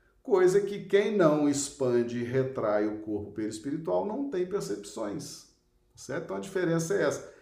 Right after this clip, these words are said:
E essa percepção, essa, essa expansão e essa retração tem que ser controladas pelo mentor mediúnico,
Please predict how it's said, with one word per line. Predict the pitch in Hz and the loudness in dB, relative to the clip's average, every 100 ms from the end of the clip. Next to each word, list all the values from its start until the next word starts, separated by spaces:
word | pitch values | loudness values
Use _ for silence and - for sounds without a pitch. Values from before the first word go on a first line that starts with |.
| _ | _
E | 131 135 | 0 2
essa | 156 - | 2 0
percepção, | 170 156 - 156 - - 120 107 98 92 - - _ _ _ - | 0 0 2 0 -2 -4 -2 0 -2 -6 -12 -20 _ _ _ -8
essa, | 117 123 - 131 120 110 92 - - _ _ _ _ _ _ | -2 -2 2 2 4 4 0 -6 -16 _ _ _ _ _ _
essa | - 107 131 | -10 0 2
expansão | 135 - 151 139 - - 110 95 98 | 2 0 -2 0 -2 -2 -2 -2 -2
e | |
essa | 117 117 107 | -2 -2 -4
retração | 113 113 151 156 - 143 180 | -4 -2 -4 -4 -2 -2 -2
tem | 185 196 | -4 -6
que | 190 | -6
ser | - 143 143 - - _ _ _ | -2 -2 -2 -6 -18 _ _ _
controladas | 147 156 160 180 127 117 123 143 143 - | -8 -6 -4 0 2 4 4 0 -4 -8
pelo | - 123 120 135 | -6 2 4 4
mentor | 156 160 160 127 131 | 2 0 0 0 2
mediúnico, | 143 165 185 196 180 - - | 0 0 -2 0 -2 -6 -16